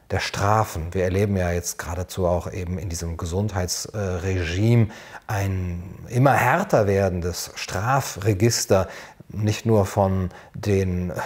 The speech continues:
<laughs> den, den, äh, dem Geld, was mit den, den Bußen, die tatsächlich bezahlt werden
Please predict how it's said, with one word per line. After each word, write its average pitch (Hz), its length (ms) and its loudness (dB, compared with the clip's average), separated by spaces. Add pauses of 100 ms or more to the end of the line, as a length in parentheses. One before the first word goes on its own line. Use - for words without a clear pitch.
(180)
<laughs> - 320 -18
den, 90 320 0
den, 80 240 -6
äh, 82 240 -10
dem 87 200 -6
Geld, 120 400 6
was 107 200 2
mit 98 100 -4
den, 92 240 -2
den 95 300 -2
Bußen, 123 400 2
die 98 80 -2
tatsächlich 104 420 0
bezahlt 110 460 -4
werden 104 340 2